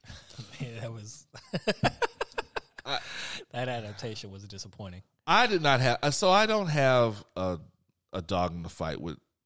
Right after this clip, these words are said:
Speaker 2: Assassin's Creed. I've never played an Assassin's Creed game. I don't really get the overall thing. But, uh, I will say,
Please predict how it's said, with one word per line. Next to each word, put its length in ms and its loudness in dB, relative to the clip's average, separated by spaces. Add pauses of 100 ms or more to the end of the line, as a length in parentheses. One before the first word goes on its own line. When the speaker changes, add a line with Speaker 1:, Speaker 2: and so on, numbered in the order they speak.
(100)
Speaker 2:
Assassin's 480 -8
Creed. 180 -10
I've 100 -8
never 200 -4
played 240 -4
an 60 -12
Assassin's 480 -8
Creed 260 -10
game. 400 -8
I 100 -6
don't 160 -8
really 200 -10
get 320 -12
the 60 -12
overall 600 -10
thing. 400 -12 (580)
But, 320 2 (720)
uh, 380 2 (100)
I 160 2
will 160 -2
say, 640 0